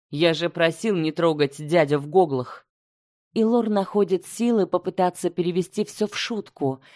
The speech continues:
хотя в нем бушует яростное пламя. «Я его провожу». Видар подходит к задумавшемуся Линнерену. «Думаю, у Лина полно дел в лаборатории, ему не до наших посиделок».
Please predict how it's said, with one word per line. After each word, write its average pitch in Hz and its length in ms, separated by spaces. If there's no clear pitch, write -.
хотя 180 320
в 165 60
нем 170 260
бушует 180 540
яростное 165 580
пламя. 139 560
«Я 139 280
его 139 200
провожу». 135 580
Видар 196 460
подходит 233 680
к 190 80
задумавшемуся 196 1000
Линнерену. 147 800
«Думаю, 208 560
у 156 140
Лина 160 320
полно 147 340
дел 165 300
в 156 80
лаборатории, 147 800
ему 170 340
не 214 140
до 185 160
наших 135 400
посиделок». 131 800